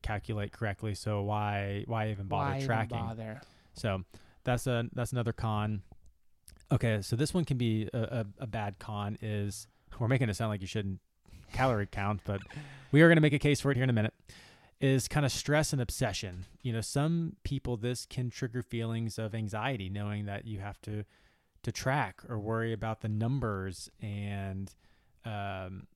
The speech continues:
Speaker 1: you know, this could be more for, like, body image and your kinda mental well-being and having an unrela-,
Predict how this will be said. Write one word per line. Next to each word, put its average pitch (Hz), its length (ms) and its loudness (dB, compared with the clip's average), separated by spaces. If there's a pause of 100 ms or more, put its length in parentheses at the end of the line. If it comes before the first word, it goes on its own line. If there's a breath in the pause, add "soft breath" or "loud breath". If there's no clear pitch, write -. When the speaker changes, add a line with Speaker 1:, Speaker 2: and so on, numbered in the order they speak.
(300)
Speaker 1:
you 120 140 -4
know, 104 160 -4
this 101 160 -8
could 120 180 -6
be 113 140 -4
more 107 220 -4
for, - 180 -10
like, 104 240 -6
body 127 300 -2
image 98 880 -4
and 95 500 -6 (420)
your 113 120 -14
kinda 113 200 -8
mental 123 380 -6
well-being 110 840 -4
and 101 180 -8
having 107 300 -8
an 107 120 -8
unrela-, 117 440 -4